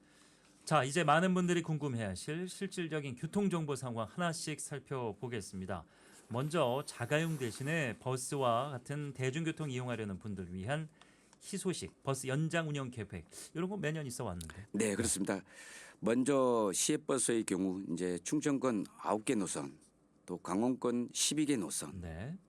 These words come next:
Speaker 2: 또 호남권 아홉 개 노선, 또 영남권 아홉 개 노선 등 총 네 개 근육의 삼십구 개 노선을 대상으로 총 팔십사 대를 정차해서
Speaker 1: 어.
Speaker 2: 운행 횟수를 또 백삼십일 회까지
Speaker 1: 와,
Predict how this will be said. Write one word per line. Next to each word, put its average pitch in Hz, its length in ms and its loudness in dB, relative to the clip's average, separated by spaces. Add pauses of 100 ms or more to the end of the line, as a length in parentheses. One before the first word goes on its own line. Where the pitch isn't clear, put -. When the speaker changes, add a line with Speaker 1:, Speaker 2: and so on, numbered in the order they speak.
Speaker 2:
또 95 120 -2
호남권 131 600 2
아홉 98 340 -2
개 117 180 2
노선, 78 360 0 (680)
또 90 160 0
영남권 127 760 2
아홉 104 400 0
개 117 200 2
노선 104 340 0
등 110 160 -2
총 117 260 -2
네 104 240 4
개 139 280 2 (500)
근육의 120 460 2
삼십구 139 520 -2
개 123 120 4
노선을 98 540 2 (340)
대상으로 107 540 2
총 113 180 -4 (440)
팔십사 139 640 2
대를 127 280 2
정차해서 120 640 2
Speaker 1:
어. 101 160 -2
Speaker 2:
운행 127 220 4
횟수를 131 400 2 (560)
또 98 160 0
백삼십일 139 600 2
회까지 92 360 2
Speaker 1:
와, 78 80 -4